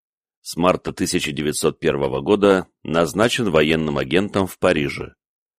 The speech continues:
За отличия в службе за четыре года был произведён в полковнике, награждён орденами Станислава и Анны второй степени и Владимира четвёртой степени.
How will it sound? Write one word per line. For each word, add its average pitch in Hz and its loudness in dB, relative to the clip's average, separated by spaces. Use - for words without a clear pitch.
За 87 4
отличия 85 4
в - -2
службе 113 2
за 82 0
четыре 73 0
года 87 2
был 113 4
произведён 92 4
в - -10
полковнике, 73 0
награждён 90 4
орденами 85 4
Станислава 71 0
и - -2
Анны 71 2
второй 69 0
степени 98 0
и - 2
Владимира 90 6
четвёртой 76 0
степени. 60 -8